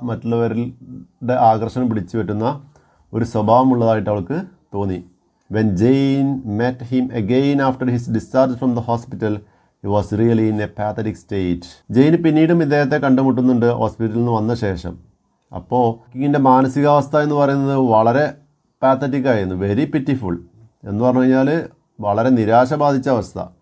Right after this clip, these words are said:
I think he has lost his will to live. അദ്ദേഹത്തോട് സംസാരിച്ച് മനസ്സിലായി എന്ത്, ഹോക്കിങ്ങിന് ജീവിക്കാനുള്ള ആഗ്രഹമേ നഷ്ടപ്പെട്ട മാനസികാവസ്ഥയായിരുന്നു. He was very confused. She commented.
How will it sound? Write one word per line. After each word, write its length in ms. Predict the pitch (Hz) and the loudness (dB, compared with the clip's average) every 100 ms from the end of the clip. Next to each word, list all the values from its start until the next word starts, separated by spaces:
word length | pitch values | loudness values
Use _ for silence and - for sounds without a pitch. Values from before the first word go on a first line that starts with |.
| _ _ _ - 107 | _ _ _ -2 0
I 40 | 160 160 | 2 0
think 180 | 143 135 131 - _ _ - | 0 0 -4 -16 _ _ -8
he 60 | 107 | -4
has 140 | 117 117 104 | -2 -2 -2
lost 200 | 113 117 107 | -4 -2 -4
his 120 | 95 101 | -6 -6
will 120 | 101 87 | -6 -4
to 40 | 98 | -4
live. 160 | 87 85 85 _ _ _ _ _ _ _ - | -4 -6 -10 _ _ _ _ _ _ _ -8
അദ്ദേഹത്തോട് 400 | - 180 139 135 131 | 2 2 2 0 0
സംസാരിച്ച് 440 | 120 131 131 147 135 | 2 2 2 2 0
മനസ്സിലായി 380 | 123 120 117 110 | 0 0 0 2
എന്ത്, 120 | 107 104 | 0 -2
ഹോക്കിങ്ങിന് 400 | 107 - 110 110 90 | -4 -6 -4 -2 -2
ജീവിക്കാനുള്ള 540 | 104 113 107 123 127 110 104 | -2 -2 -2 -2 0 2 0
ആഗ്രഹമേ 400 | 104 110 113 113 | 0 -2 -2 -2
നഷ്ടപ്പെട്ട 380 | 104 104 95 92 117 156 113 101 | -4 -6 -8 -2 -2 -2 -6 -4
മാനസികാവസ്ഥയായിരുന്നു. 920 | 101 92 104 104 101 98 90 85 85 - _ _ _ _ | -4 -4 -2 -2 -2 -4 -4 -4 -8 -10 _ _ _ _
He 60 | 101 | -4
was 120 | 113 110 | -2 2
very 160 | 113 135 139 | 2 2 2
confused. 520 | 135 131 139 117 - - _ _ _ _ | 0 0 0 0 -4 -20 _ _ _ _
She 100 | 151 160 | -2 0
commented. 440 | 156 156 165 113 | 2 2 2 2